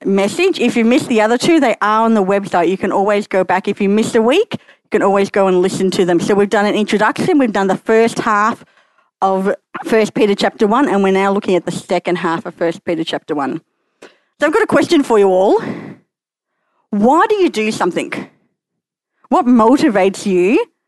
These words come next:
to do something? What do you think? 'Cause you have to?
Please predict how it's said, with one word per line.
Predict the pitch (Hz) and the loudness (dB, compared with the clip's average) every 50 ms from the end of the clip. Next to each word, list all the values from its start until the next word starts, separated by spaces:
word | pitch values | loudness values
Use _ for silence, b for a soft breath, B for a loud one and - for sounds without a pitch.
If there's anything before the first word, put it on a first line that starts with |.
| _ _ _ _ - | _ _ _ _ -8
to | 226 | -8
do | 185 175 226 220 220 220 226 226 202 180 165 180 - _ _ _ _ _ | -4 0 0 2 2 2 2 0 0 0 -2 -2 -6 _ _ _ _ _
something? | - - 202 185 175 - 151 110 - - _ _ _ _ _ _ _ _ _ _ _ - | -6 -2 -2 -2 0 -2 -4 -6 -8 -18 _ _ _ _ _ _ _ _ _ _ _ -2
What | 226 233 | -2 0
do | 247 | 2
you | 240 - | 2 2
think? | - 220 208 180 - 165 160 - _ _ _ _ _ _ _ _ - | 2 2 0 0 -2 -4 -6 -10 _ _ _ _ _ _ _ _ -10
'Cause | 254 220 | -8 -6
you | 226 214 | -4 -4
have | 220 - - - | -4 -4 -4 -4
to? | - 415 554 | -2 -2 -2